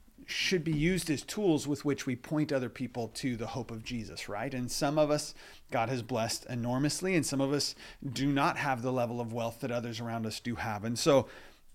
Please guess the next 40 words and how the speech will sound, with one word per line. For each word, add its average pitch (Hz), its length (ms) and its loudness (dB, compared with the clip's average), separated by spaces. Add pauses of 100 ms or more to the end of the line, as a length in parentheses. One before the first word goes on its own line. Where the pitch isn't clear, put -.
(240)
coming 160 220 8
back 139 220 6
to - 60 -2
my 135 140 4
initial 123 300 0
question, 151 400 2
should 151 200 4
a 147 40 6
missionary 180 580 2 (260)
buy 117 200 0
a 131 40 0
nice 117 280 -2
thing? 139 240 -6 (680)
I 127 120 2
work 156 260 6
with - 120 -4
a 113 40 -2
lot 107 160 -2
of 113 60 -6
missionaries. 92 520 -8
Should 135 320 2 (280)
a 120 80 -2
Christian 151 560 4 (180)
buy 139 380 4 (140)
a 139 120 4
Tesla 139 540 4
as 127 120 0
opposed 135 420 2
to 123 260 2 (120)
some 143 220 2
other 135 320 4 (240)
cheaper 160 380 2
car? 107 340 2
That, 127 340 2
I, 151 240 2
I'm 156 140 0
not 160 160 2
here 165 140 2
to 147 80 2
make 143 360 0